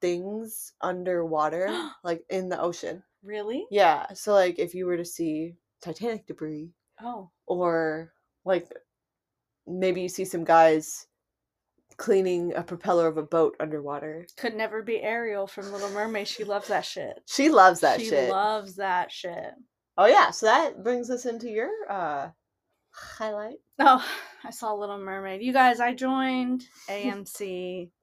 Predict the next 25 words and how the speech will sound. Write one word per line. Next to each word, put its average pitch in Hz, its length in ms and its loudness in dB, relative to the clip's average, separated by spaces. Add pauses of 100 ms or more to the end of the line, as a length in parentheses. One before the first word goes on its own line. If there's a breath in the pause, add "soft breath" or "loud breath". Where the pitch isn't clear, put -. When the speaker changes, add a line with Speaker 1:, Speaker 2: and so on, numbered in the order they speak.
(200)
Speaker 2:
the 202 120 -8
little 190 260 -4
V 190 200 -6
I 180 200 0
P 196 220 -14
thing, 185 520 -8 (400 loud breath)
because 311 300 2
it 302 100 0
makes 269 240 -2
sense. 165 360 -8
It's, 214 160 -6
like, 240 160 -2
twenty-five 269 480 0
dollars 208 360 4
a 208 60 -6
month, 185 460 -4 (180)
but 202 140 -2
you 208 100 -10
get 196 220 0
three 226 540 -8
free, - 240 -10 (100)
you 208 160 -14
get 220 180 -4
three 220 220 -6
movies. - 580 -10